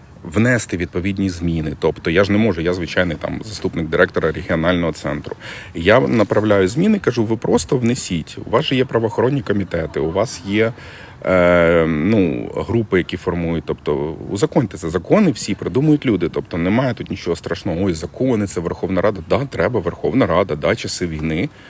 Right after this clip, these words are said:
да, нам треба думати, нам треба рухатись, нам не треба складувати лапки і щось робити. І ось,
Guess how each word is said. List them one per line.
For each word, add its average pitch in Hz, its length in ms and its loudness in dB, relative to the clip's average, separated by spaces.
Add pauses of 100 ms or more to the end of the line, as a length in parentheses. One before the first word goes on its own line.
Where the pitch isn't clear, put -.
(120)
да, 104 200 4
нам 123 160 4
треба 107 440 4
думати, 92 460 2
нам 78 160 -2
треба 98 240 2
рухатись, - 500 0
нам 80 160 0
не 95 80 0
треба 127 260 2
складувати 85 600 -2
лапки 80 400 0 (460)
і - 20 -12
щось - 260 -6
робити. 78 420 -4
І 85 100 -2
ось, 156 340 2